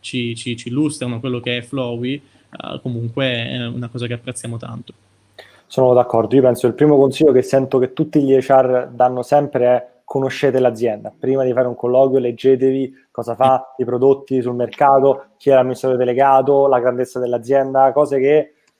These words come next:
Speaker 2: a parte che secondo me uno lo dovrebbe fare prima proprio per capire se l'azienda gli piace, però se
Speaker 1: Esatto.
Speaker 2: proprio uno lo fa perché magari fa tante candidature,
Speaker 1: <laughs> Esatto.
Speaker 2: almeno prima del colloquio. Ma ragazzi, ma prima di chiudere io direi un flash, un trenta secondi ciascuno su un consiglio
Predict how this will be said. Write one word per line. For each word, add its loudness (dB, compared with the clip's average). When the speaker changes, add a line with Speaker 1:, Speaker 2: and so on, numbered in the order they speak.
Speaker 2:
a -6
parte -2
che 0
secondo -6
me 0
uno 4
lo 4
dovrebbe -2
fare 0
prima 0
proprio 0
per -10
capire -4
se -6
l'azienda -4
gli -10
piace, -10
però 0
se -8
Speaker 1:
Esatto. -4
Speaker 2:
proprio -2
uno 0
lo 0
fa 2
perché -6
magari -2
fa -12
tante -2
candidature, -2
Speaker 1:
<laughs> -2
Esatto. -4
Speaker 2:
almeno 2
prima 4
del 0
colloquio. 0
Ma -4
ragazzi, 0
ma -4
prima -6
di -4
chiudere -2
io -4
direi -2
un -8
flash, -4
un -10
trenta -8
secondi -6
ciascuno -8
su -2
un -6
consiglio 0